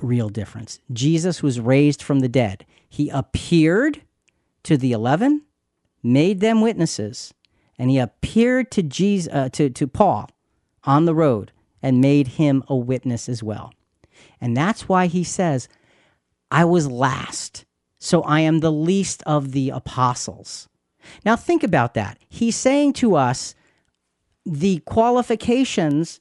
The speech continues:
for apostleship have been put upon me." One of them that everybody is focused on is being a witness. I am just like they were. Jesus treated me like he treated them.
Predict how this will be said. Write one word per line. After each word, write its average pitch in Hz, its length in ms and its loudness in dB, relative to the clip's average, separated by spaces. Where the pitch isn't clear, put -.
for 180 420 0
apostleship 170 1120 -2
have 185 240 -4
been 196 160 2
put 208 260 -2
upon 233 600 0
me." 123 340 -4
One 196 260 4
of 240 160 0
them 139 400 0
that 139 160 2
everybody 180 480 0
is 160 100 -2
focused 170 400 -2
on 123 200 -2
is 180 200 -2
being 147 300 2
a 165 60 2
witness. 185 500 -2
I 190 460 0
am 190 600 0
just 180 320 0
like 185 300 0
they 190 320 2
were. 131 560 0
Jesus 202 480 0
treated 196 400 0
me 185 320 2
like 170 240 0
he 180 140 -4
treated 170 560 -2
them. 165 440 0